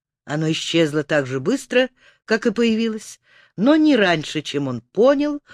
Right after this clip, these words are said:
что это перестало быть для неё тайной. Как если бы его поймали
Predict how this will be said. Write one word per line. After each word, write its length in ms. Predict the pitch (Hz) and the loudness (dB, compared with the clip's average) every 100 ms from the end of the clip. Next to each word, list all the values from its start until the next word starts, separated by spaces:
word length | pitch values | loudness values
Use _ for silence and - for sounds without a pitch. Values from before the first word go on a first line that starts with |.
| - | -20
что 240 | - - 151 | -18 -6 -4
это 200 | 139 147 | -4 -6
перестало 640 | 143 135 - - 240 226 | -6 -8 -8 -2 0 0
быть 260 | 143 143 131 | -4 -8 -6
для 180 | 123 123 | -10 -8
неё 420 | 113 113 127 131 _ _ _ _ _ | -8 -8 -10 -10 _ _ _ _ _
тайной. 500 | 120 107 90 82 _ _ _ _ _ _ _ _ _ _ _ _ _ | -8 -8 -10 -18 _ _ _ _ _ _ _ _ _ _ _ _ _
Как 260 | - - | -6 -2
если 280 | 247 240 233 | -2 -2 -2
бы 140 | 214 226 | 0 0
его 200 | 214 220 | 0 0
поймали 840 | 214 214 220 220 196 175 170 | 0 2 2 2 2 4 2